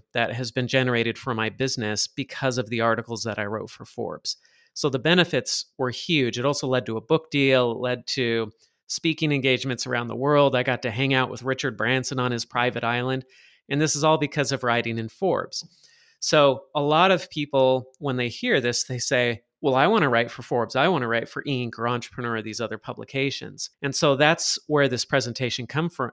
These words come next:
came from, was explaining to people, "Here's how you get into these publications." And so really quick, the steps are, first,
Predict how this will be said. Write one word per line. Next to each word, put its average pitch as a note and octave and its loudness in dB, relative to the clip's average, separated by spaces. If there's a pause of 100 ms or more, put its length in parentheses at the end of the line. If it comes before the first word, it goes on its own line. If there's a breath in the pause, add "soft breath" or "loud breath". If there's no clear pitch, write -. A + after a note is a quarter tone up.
(140)
came E3 0
from, A2+ -4
was A2+ -4 (160)
explaining D3+ 0
to A#2+ -6
people, A#2+ -6
"Here's D#3 -2
how C#3 -2
you B2+ 0
get A2+ -2
into A2+ -6
these G#2+ -10
publications." - -10 (140)
And D3 -6
so F3 0
really G3 4
quick, B2 0 (320)
the D3+ -2
steps F#3 0
are, B2+ 4 (960)
first, F3+ 4